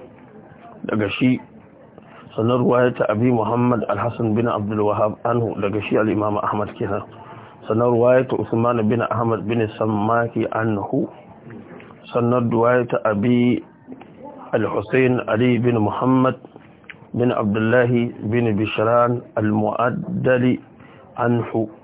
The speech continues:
daga gare shi kenan. Sannan ruwayatu Sheikh Abi Ali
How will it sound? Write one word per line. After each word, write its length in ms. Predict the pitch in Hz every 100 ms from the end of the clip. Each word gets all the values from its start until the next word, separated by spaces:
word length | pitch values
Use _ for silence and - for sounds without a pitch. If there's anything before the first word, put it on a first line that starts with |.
| - -
daga 160 | 117 101
gare 300 | 104 107 123
shi 100 | 113 101
kenan. 320 | 98 95 95 - - 107 95 - - -
Sannan 260 | 127 127
ruwayatu 460 | 120 117 123 127 120
Sheikh 340 | - 127 120 - -
Abi 300 | 120 117 120
Ali 400 | 104 117 120